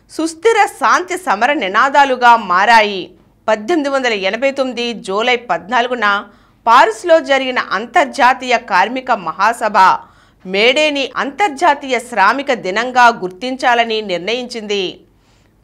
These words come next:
పంతొమ్మిది వందల ఐదులో రష్యాలోని సెయింట్ పీటర్స్బర్గ్లోని రాజభవనం దగ్గర రష్యన్ కార్మికులు గుమిగూడారు.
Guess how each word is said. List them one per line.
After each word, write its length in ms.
పంతొమ్మిది 440
వందల 340
ఐదులో 560
రష్యాలోని 720
సెయింట్ 480
పీటర్స్బర్గ్లోని 880
రాజభవనం 720
దగ్గర 400
రష్యన్ 440
కార్మికులు 720
గుమిగూడారు. 800